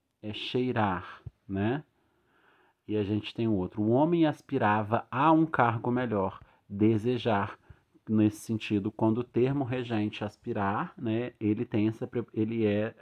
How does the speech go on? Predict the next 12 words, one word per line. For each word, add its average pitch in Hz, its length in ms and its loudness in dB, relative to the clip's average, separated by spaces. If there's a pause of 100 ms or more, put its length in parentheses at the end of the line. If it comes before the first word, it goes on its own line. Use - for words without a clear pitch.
(120)
com-, 113 180 -4
tem 110 280 -2
como 120 180 -2
um 120 60 -2
termo 120 260 0
regido 107 380 0
a 107 40 0
preposição 117 720 -4
a. 98 200 -2 (1120)
Percebem 104 500 -2
a 101 40 0
diferença? 101 580 -2